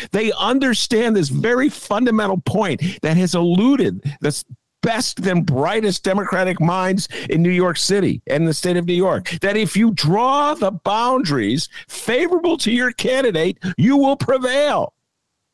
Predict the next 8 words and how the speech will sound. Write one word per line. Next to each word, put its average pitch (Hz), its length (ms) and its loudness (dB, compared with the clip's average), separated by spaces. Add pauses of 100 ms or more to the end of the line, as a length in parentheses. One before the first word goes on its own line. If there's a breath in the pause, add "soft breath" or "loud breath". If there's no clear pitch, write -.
(1160)
And 185 140 0
in 202 100 2
the 208 220 0
absence 240 640 -2
of 156 220 -2
a 160 60 0
national, 156 840 0 (1500)
nonpartisan, 175 1300 0